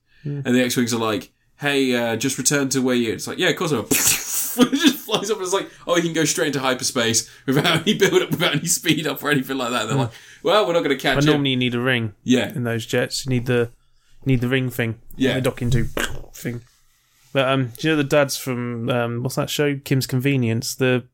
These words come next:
Speaker 1: X-Wing
Speaker 2: Yeah.
Speaker 1: pilot.
Speaker 2: Yeah.
Speaker 1: Um, but no, it's a, it's a, it's fun enough. But I guess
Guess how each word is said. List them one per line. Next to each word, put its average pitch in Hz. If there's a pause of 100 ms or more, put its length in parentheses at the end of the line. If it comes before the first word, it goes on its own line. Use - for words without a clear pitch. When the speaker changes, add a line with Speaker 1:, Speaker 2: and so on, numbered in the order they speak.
(260)
Speaker 1:
X-Wing 135
Speaker 2:
Yeah. 113
Speaker 1:
pilot. 120 (720)
Speaker 2:
Yeah. 110 (160)
Speaker 1:
Um, 175 (1200)
but 196
no, 240
it's 233
a, 185
it's -
a, 139 (320)
it's -
fun -
enough. 113
But 120
I 120
guess -